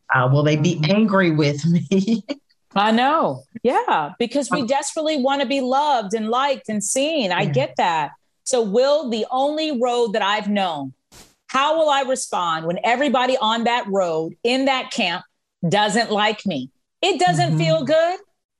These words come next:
Speaker 2: It's a
Speaker 1: Mm-hmm.
Speaker 2: scary, scary thought.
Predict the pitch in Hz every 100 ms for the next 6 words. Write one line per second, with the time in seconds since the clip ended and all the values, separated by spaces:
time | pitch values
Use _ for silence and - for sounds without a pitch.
0 | _ - 339 - 320 160 135 165 330 349
1 | 370 370 392 349 349 - - - 311 311
2 | 302 302 277 - 269 185 -